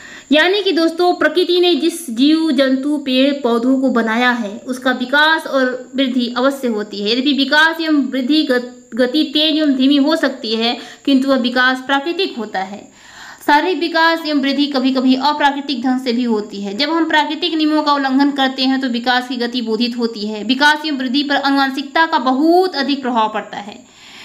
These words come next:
इसमें जिस जीव के बच्चे जन्म लेंगे,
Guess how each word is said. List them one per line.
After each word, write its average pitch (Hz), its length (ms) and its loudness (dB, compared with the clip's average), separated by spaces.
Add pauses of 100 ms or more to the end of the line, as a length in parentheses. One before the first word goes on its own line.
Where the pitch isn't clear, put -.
(420)
इसमें 302 380 0
जिस 311 240 -4
जीव 302 320 -2
के 339 80 -2
बच्चे 294 420 -2
जन्म 294 260 0
लेंगे, 294 600 0